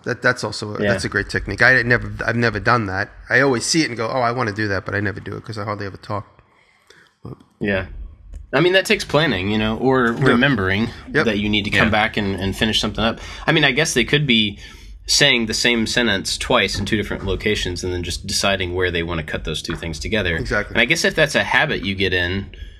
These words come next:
Speaker 2: that, that's probably comes pretty naturally, but, hmm.
Speaker 3: I think I have four different transitions that I use in nearly almost every video.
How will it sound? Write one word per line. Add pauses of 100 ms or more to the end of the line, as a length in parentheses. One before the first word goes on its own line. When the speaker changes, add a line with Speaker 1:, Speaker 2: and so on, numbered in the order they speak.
(460)
Speaker 2:
that,
that's
probably (380)
comes
pretty
naturally, (180)
but, (1400)
hmm. (1200)
Speaker 3:
I
think
I
have
four
different (420)
transitions
that
I
use (380)
in
nearly (220)
almost
every
video.